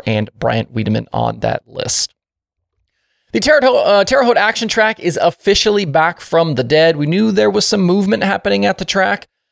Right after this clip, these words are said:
uh, and that was some, uh, something was in the works for twenty twenty-three and a schedule there, and the Fair Board announced yesterday their plans for this season.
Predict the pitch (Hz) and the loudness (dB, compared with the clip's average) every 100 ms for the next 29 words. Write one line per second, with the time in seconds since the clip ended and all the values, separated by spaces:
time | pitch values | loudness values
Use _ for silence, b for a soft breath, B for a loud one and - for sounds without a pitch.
0 | _ 135 135 147 151 156 180 - 151 139 | _ 0 0 0 0 0 -2 0 0 0
1 | 170 175 165 147 165 131 151 165 - 143 | 0 0 0 0 0 2 2 0 -4 -4
2 | 165 156 - 156 135 143 151 135 120 - | -2 -2 -2 -2 -2 -2 0 0 0 0
3 | 139 151 147 156 143 127 - - 165 170 | 0 2 2 2 2 0 -2 -2 -2 0
4 | 170 151 - 139 131 131 - 113 110 143 | 0 2 0 -2 0 -2 -2 -2 0 0
5 | - 143 127 117 127 - 131 139 135 - | -2 -2 0 0 0 0 0 0 -2 -2
6 | 127 120 117 - - 131 117 120 | -2 0 0 -2 0 0 0 -2